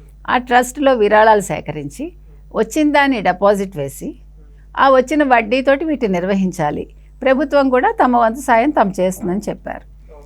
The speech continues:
అయితే ఇది ఏ ప్రభుత్వం వచ్చినా, ఇప్పుడు ఈ ఐదేళ్ళు వీళ్ళు చేస్తారు,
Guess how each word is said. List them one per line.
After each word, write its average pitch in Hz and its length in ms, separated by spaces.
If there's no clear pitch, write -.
అయితే 302 300
ఇది 269 580
ఏ 262 180
ప్రభుత్వం 294 540
వచ్చినా, 214 420
ఇప్పుడు 190 200
ఈ - 20
ఐదేళ్ళు 214 480
వీళ్ళు 262 260
చేస్తారు, - 580